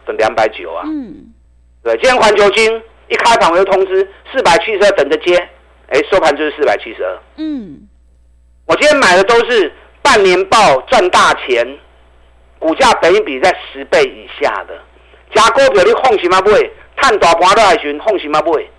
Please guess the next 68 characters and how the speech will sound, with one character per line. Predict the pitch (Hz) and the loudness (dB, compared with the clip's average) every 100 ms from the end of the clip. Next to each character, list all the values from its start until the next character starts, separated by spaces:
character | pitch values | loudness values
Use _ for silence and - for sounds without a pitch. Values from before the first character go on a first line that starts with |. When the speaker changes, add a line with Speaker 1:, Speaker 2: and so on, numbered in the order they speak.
| _ _ _ - | _ _ _ -2
Speaker 1:
等 | 196 | 2
到 | 277 | 2
大 | 277 240 | 2 2
盘 | 220 - | 0 0
开 | 233 220 | 0 0
始 | - | 0
反 | 147 | 0
攻 | 180 175 | 0 0
的 | |
时 | 147 147 | 2 2
候， | 131 - - | 0 -6 -2
假 | 170 | 0
股 | 180 214 | 2 2
票 | 180 131 - | 2 0 0
这 | 196 | 0
一 | |
波 | 170 | 2
都 | 135 - - - | -2 -4 -8 -4
开 | 139 | -2
始 | 151 | -4
出 | - | -10
回 | 123 95 | -8 -8
了。 | 92 - - - - | -8 -16 -20 -12 -2
今 | 254 | 0
天 | 262 | 2
送 | 277 196 | 0 2
给 | 160 | 2
大 | 208 | 2
家 | 208 | 2
这 | 208 | 2
份 | 196 | 0
研 | 170 156 | 0 0
究 | 175 | -2
报 | 175 160 | 2 2
告， | 165 139 101 - - _ _ | 2 0 -2 -12 -20 _ _
等 | 170 | 0
下 | 226 | 0
广 | 170 | 2
告 | 202 180 | 2 0
时 | 147 | 0
间 | 160 170 170 - _ _ - | 0 0 -2 -16 _ _ -6
一 | - | -4
定 | 302 285 | -2 2
要 | 269 | 2
打 | - 185 | 2 2
电 | 247 | 2
话 | 240 | 2
进 | 220 | 2
来 | 190 | 2
索 | 185 190 | 2 0
取， | 185 110 - - - - - | -2 -8 -14 -18 -20 -20 -6
电 | 277 269 | 0 2
话 | 277 233 | 2 2
打 | - | 2
不 | 226 | 2
通 | 240 226 | 2 2
没 | 202 | 2
关 | 196 208 | 2 2
系， | 202 196 - | 0 -4 -2
多 | 277 269 | 2 2
打 | - - - | 2 2 2
几 | 180 151 | -2 -8
次， | - 196 123 - - | -2 -2 -4 -16 -4
务 | 269 220 | 0 0
必 | 240 | 0
要 | 233 214 | 2 2
拿 | 180 175 180 | 2 0 0
到 | 214 175 | 2 2